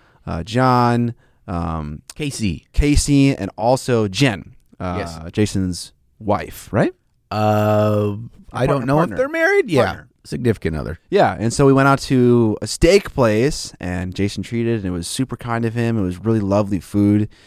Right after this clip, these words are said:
Speaker 1: and we had just a fucking amazing conversations. Like,
Speaker 2: Yeah.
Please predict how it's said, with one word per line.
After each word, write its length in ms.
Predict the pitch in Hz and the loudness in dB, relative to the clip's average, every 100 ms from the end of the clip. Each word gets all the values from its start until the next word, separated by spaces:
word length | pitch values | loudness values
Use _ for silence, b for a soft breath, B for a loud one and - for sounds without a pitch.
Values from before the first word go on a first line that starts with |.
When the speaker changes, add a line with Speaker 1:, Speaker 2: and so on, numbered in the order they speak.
| b | b
Speaker 1:
and 100 | - 117 | -2 2
we 20 | |
had 80 | 165 | 2
just 200 | 185 - | -2 -10
a 60 | 123 | -16
fucking 480 | - - - 180 | -18 -12 -10 -8
amazing 560 | 135 117 113 127 127 123 | -6 -6 -2 -2 -2 -2
conversations. 1000 | 113 110 104 98 82 76 71 52 - - | -2 -4 -2 -4 -6 -6 -10 -12 -12 -4
Like, 420 | 87 80 78 - b | -2 -2 -6 -16 b
Speaker 2:
Yeah. 360 | - 82 87 | -12 -8 -8